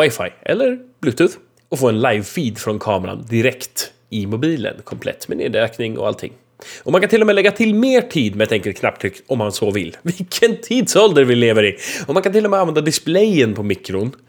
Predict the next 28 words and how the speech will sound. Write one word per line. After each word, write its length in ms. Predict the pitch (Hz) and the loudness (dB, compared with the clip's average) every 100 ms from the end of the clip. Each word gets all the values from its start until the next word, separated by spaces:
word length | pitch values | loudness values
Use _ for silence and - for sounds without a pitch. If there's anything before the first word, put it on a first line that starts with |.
| _ | _
som 200 | - 117 | -4 4
var 120 | 110 | 4
till 140 | 110 | 4
kameran 360 | - 202 147 101 | 2 2 2 -2
från 120 | 101 | -4
början, 340 | 95 95 98 147 - - - | -2 -2 -2 -6 -14 -20 -10
till 180 | - - | -2 2
att, 340 | - - - | 2 0 -10
eh, 420 | 294 359 294 285 233 | -6 -6 -8 -8 -2
läsa 240 | 185 185 | -2 -2
recept, 380 | 170 107 - - | -2 -2 -4 -6
glo 200 | 156 165 | -2 0
på 260 | 165 147 | 0 -4
YouTube 520 | 147 135 120 135 - 156 | 0 0 2 0 2 2
eller 200 | 170 143 | 2 0
för 220 | - 107 | -2 2
all 180 | 113 143 | 2 4
del 200 | 147 156 | 2 2
streama 340 | - 131 190 | 0 2 2
porr 380 | - 123 185 175 | 2 4 4 2
om 80 | 180 | 2
man 100 | 185 | 2
nu 80 | 185 | 4
vill 220 | 196 147 | 4 2
det, 240 | 123 185 | 4 4
och 80 | 180 | 4
vilka 200 | 185 175 | 2 2
vitt. 300 | 196 185 - | 2 0 -6